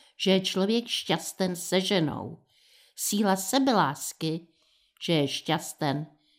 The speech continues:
bez ní. A Murphy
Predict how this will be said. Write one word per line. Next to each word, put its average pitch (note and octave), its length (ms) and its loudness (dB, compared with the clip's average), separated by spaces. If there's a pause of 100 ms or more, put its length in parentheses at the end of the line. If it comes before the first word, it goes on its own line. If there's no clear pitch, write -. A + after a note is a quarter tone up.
(200)
bez E3 360 -4
ní. A2+ 300 -10 (1300)
A D#3+ 400 0 (140)
Murphy F#3 720 2